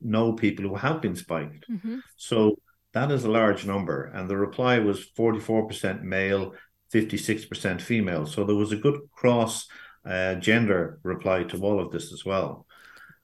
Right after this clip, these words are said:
Speaker 1: Um, so you can see even from that online survey that it is a huge problem, has been a huge problem, and people are afraid.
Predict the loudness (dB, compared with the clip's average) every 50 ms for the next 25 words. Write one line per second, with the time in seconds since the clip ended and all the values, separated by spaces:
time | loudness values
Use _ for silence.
0 | _ -12 -8 -6 -4 -2 -2 -2 -4 -4 -6 -8 -8 -8 -2 2 4 6 6 6
1 | 6 4 4 0 -2 0 2 0 0 0 2 4 4 4 4 4 4 2 2 2
2 | 2 2 0 0 0 2 2 2 2 0 0 0 2 2 2 2 2 2 0 -4
3 | -4 -2 0 2 2 2 2 2 0 0 -2 -4 -6 -4 -2 -2 -2 -2 -2 0
4 | 0 0 0 0 -2 -4 -2 -2 -2 -2 -4 -2 0 0 0 0 -2 -6 -8 -10
5 | _ _ -10 -2 2 2 4 4 4 2 0 0 0 -4 -4 -4 -6 -6 -6 -4
6 | -2 -2 -2 -2 -4 -6 -6 -6 -6 -6 -2 -2 0 2 2 4 4 4 4 2
7 | 0 0 2 4 4 4 4 2 -2